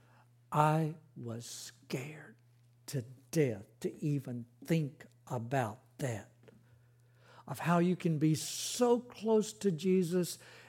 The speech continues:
and yet be so, so far away, okay? 'Cause I was thinking, these folks, like Tommy Wester,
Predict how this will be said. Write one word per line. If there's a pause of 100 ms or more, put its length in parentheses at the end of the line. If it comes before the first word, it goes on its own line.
(140)
and
yet
be (280)
so,
so (120)
far (140)
away, (100)
okay? (380)
'Cause
I
was
thinking, (240)
these
folks, (260)
like
Tommy
Wester,